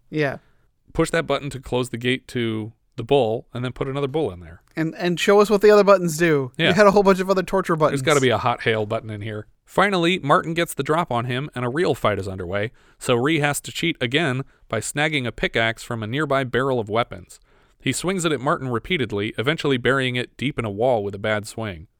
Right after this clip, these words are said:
Speaker 2: Martin takes the opportunity to perform a ten-hit combo on Ree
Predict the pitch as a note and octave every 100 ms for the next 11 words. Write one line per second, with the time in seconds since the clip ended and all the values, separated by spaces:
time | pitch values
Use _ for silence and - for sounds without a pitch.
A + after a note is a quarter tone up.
0 | _ _ _ D#3 G3 E3+ - E3+ - C#3+
1 | C#3+ B2+ D#3+ D3+ A2 A2+ - G#2+ A2 C3
2 | B2 A2 - - E3+ C#3 C#3+ - D#3+ D#3+
3 | A2 F#2 G2 F#2 G2+